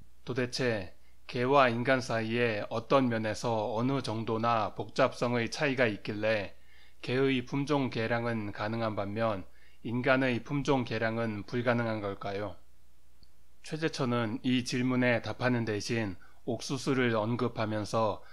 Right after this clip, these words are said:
대중을 호도하고 있습니다. 인간은 지난 수백만 년 동안 엄청나게 똑똑해지는 방향으로 진화했습니다.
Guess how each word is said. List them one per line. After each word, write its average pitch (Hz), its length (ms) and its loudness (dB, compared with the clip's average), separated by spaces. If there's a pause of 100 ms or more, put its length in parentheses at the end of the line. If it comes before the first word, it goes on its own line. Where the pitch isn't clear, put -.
(140)
대중을 120 720 2
호도하고 127 580 4
있습니다. - 580 -6 (1400)
인간은 123 760 2
지난 131 380 2
수백만 147 580 4
년 117 160 2
동안 107 460 0 (240)
엄청나게 123 800 2
똑똑해지는 139 720 2
방향으로 110 720 0
진화했습니다. 104 880 -4